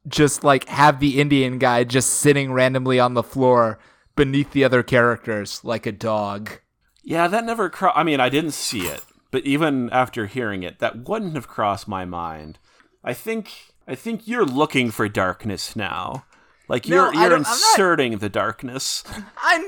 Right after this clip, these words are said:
Speaker 1: I'm sure it wa-, it's just, it's one of, they could have put another chair. If they were willing to break the continuity enough that they were willing to move the chair, why couldn't they just have another chair?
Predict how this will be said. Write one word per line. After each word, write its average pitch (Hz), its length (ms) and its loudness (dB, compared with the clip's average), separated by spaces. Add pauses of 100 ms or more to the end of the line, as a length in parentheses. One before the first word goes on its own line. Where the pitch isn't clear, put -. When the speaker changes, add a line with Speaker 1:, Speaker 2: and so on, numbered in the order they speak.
(140)
Speaker 1:
I'm 302 160 4
sure 320 280 2
it 233 80 0
wa-, 247 200 4
it's 247 320 -6
just, 285 280 -4
it's 247 220 -4
one 285 140 4
of, 269 180 0
they 247 140 4
could 294 200 -2
have 285 140 -4
put 269 140 0
another 233 340 4
chair. 208 720 4 (160)
If 214 160 0
they 254 80 6
were 240 180 6
willing 254 340 6
to 226 80 8
break 190 260 2
the 202 120 -2
continuity 175 640 2
enough 151 320 2
that 156 140 -2
they 160 100 4
were 151 160 2
willing 151 320 2
to 139 140 -2
move 151 340 0
the 165 120 -4
chair, 123 520 2 (200)
why 220 160 6
couldn't 294 200 -2
they 294 120 0
just 240 240 -6
have 233 200 6
another 226 280 -2
chair? 175 640 2